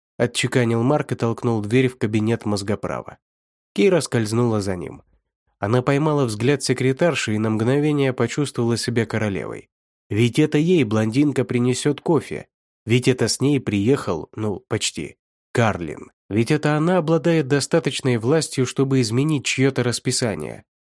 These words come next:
С этой стороны о работе в полиции она еще не думала.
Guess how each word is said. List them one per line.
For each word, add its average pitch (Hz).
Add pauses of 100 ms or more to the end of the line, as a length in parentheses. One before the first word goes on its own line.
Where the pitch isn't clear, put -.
(120)
С -
этой 131
стороны 120
о 104
работе 107
в -
полиции 104
она 95
еще 101
не 95
думала. 87